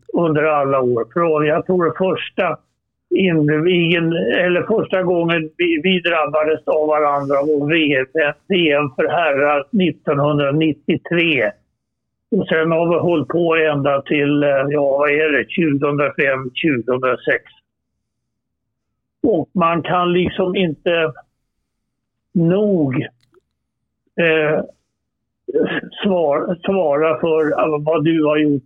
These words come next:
för svensk damhandboll. Det finns ingen som ens kan komma i närheten av detta. Jag har ju konstaterat även när jag har hållit på med landslagsstatistiken på senare år.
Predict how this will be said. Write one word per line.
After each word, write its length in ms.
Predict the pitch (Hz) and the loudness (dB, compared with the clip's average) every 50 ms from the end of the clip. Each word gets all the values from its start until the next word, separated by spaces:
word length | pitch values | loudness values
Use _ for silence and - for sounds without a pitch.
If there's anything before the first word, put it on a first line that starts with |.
| - - | -6 -4
för 140 | - 165 147 | -4 -4 -4
svensk 580 | - - - 156 147 147 143 127 127 - 160 | -4 -4 -2 0 0 0 -2 -4 -4 -4 0
damhandboll. 720 | 147 147 147 135 120 117 - 123 127 127 127 135 127 120 117 - _ _ _ _ _ _ _ _ _ _ _ - | 0 2 0 0 0 -2 0 -2 -2 0 0 0 -2 -2 -2 -6 _ _ _ _ _ _ _ _ _ _ _ -4
Det 80 | - | -4
finns 160 | 185 151 - | -4 -2 0
ingen 400 | 220 202 180 156 156 165 165 147 | 0 0 2 2 0 0 0 -2
som 180 | - 208 185 170 | -2 -2 0 0
ens 220 | 170 165 151 127 | 0 -2 -2 -4
kan 200 | - - 156 143 | -4 -4 -4 -4
komma 340 | - - 160 160 156 160 160 | -2 -2 -2 0 0 0 0
i 40 | 160 | 0
närheten 960 | 170 175 175 170 160 143 139 139 139 147 156 180 175 170 165 - 165 156 151 | 0 0 2 2 2 2 0 0 0 0 0 0 0 -2 -2 -2 -2 0 0
av 160 | 151 147 151 | 0 0 0
detta. 460 | 147 160 156 - - _ _ - 131 - - _ _ _ _ _ _ _ | 0 0 0 -2 -2 _ _ -4 -4 -4 -6 _ _ _ _ _ _ _
Jag 160 | - - 139 | -4 -2 0
har 160 | 135 147 170 | 0 0 0
ju 100 | 170 160 | 0 0
konstaterat 960 | - - 185 180 170 143 - 185 170 - - 165 170 165 165 165 165 156 151 - | 0 0 0 0 -2 0 -2 -2 -4 -2 -2 0 0 2 2 2 0 0 0 0
även 400 | - 170 160 151 143 147 151 147 | 0 2 2 2 2 0 0 0
när 140 | 143 147 | 0 2
jag 140 | 151 147 139 | 2 2 2
har 460 | 143 147 147 139 143 135 156 156 139 | 0 0 0 0 0 0 0 0 2
hållit 220 | 147 156 143 151 _ | 0 -2 -4 -2 _
på 140 | 160 151 151 | -4 -2 0
med 180 | 151 156 156 | 0 0 0
landslagsstatistiken 1500 | 156 165 165 165 147 - - - 156 139 135 - - - 156 139 - - 156 143 - _ 185 175 175 165 165 - 165 156 | 0 0 0 -2 -4 -6 -4 -2 -2 -2 -2 -6 -4 -4 -4 -4 -2 -4 -6 -6 -4 _ 0 0 0 -2 -2 -4 -4 -2
på 160 | - 170 156 - | 0 -2 -2 0
senare 460 | - 180 156 147 139 139 143 139 139 | 0 0 0 0 0 0 0 0 0
år. 280 | 143 139 131 131 127 131 | 0 2 2 0 0 -2